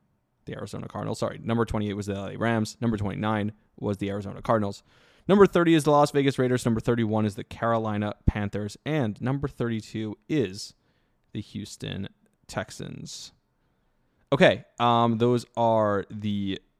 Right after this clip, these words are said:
rankings, the power rankings for the thirty-two teams in the N F L. Still a couple things to get to here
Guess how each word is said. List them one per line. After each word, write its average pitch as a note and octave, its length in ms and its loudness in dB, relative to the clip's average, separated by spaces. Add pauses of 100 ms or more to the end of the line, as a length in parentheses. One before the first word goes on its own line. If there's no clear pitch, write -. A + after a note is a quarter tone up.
(160)
rankings, A#2 600 0
the - 100 -12
power A2+ 340 0
rankings G#2 420 -2
for B2 220 0
the G#2+ 80 2
thirty-two G#2 600 -4
teams G2+ 520 -6
in A2 100 -4
the G#2 200 -4
N G#2 120 -6
F - 180 -10
L. G2 100 -8
Still F#3 240 0
a F#3 40 2
couple E3 260 2
things B2 320 -2
to A2 100 -6
get G#2+ 260 -2
to - 140 -12
here A#2+ 400 -6